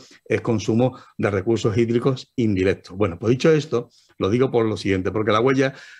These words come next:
de la ciudad de Valencia, del turismo, de la actividad turística, son setenta y cuatro hectómetros cúbicos.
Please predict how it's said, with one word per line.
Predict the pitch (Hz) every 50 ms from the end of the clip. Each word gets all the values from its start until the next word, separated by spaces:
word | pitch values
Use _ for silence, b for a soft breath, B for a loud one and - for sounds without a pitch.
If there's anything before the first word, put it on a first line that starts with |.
| B B
de | - 120
la | 120 107
ciudad | - 131 123 127
de | 120 120
Valencia, | 117 123 139 139 110 - 104 92
del | 120 123 110
turismo, | - 123 123 127 117 104 98 92
de | 95
la | 90
actividad | 87 - 104 98 104 107
turística, | 117 117 117 107 - 113 120 120
son | 117 - 117 120 -
setenta | - - 113 117 107 104 98 107
y | 95
cuatro | 98 110 113 110 120 131 123 - -
hectómetros | 95 - - 120 113 123 120 - 123 101 - _
cúbicos. | - 98 87 80 71 - - -